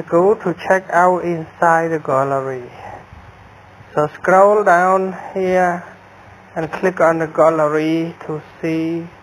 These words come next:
Okay, wait a few minutes. Okay, click on gallery here, and this time you will see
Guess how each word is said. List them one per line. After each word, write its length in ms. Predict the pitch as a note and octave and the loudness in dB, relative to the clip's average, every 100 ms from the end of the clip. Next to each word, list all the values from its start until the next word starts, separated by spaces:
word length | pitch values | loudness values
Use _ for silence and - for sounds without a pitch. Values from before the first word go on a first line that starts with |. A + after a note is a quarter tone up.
| - - - - - - - - - | -20 -20 -20 -20 -20 -20 -20 -20 -16
Okay, 460 | D3 C#3+ D3+ D#3+ F#3 F3 | -14 -8 -6 -4 -6 -6
wait 220 | D3+ D3 | -6 -6
a 100 | C#3+ C#3+ | -8 -12
few 100 | - | -10
minutes. 380 | D3 C#3+ C#3+ - - - - - - - - - - - - - - - | -8 -8 -10 -12 -14 -18 -18 -18 -20 -20 -20 -20 -20 -20 -20 -20 -20 -6
Okay, 280 | E3+ F3 D#3+ | -2 0 0
click 240 | G#3 A3 | 0 2
on 240 | A3+ F#3 E3+ | 2 0 2
gallery 520 | E3+ E3 D#3+ D#3 D#3 | 2 4 2 0 -2
here, 300 | E3 F#3 B3+ - - - - - - - - - - - - | -2 0 -2 -8 -20 -20 -20 -20 -20 -20 -20 -20 -20 -8 0
and 440 | F#3 F#3+ E3 F3 | 2 0 -2 -2
this 160 | F3+ F3 - - | -2 -2 -10 0
time 320 | G#3+ A#3+ A#3+ | 2 4 2
you 120 | F#3+ | 0
will 240 | F3 F3 F#3 - | 0 0 -2 -2
see 520 | F#3 E3 D#3+ E3+ E3+ | 0 0 0 -2 -8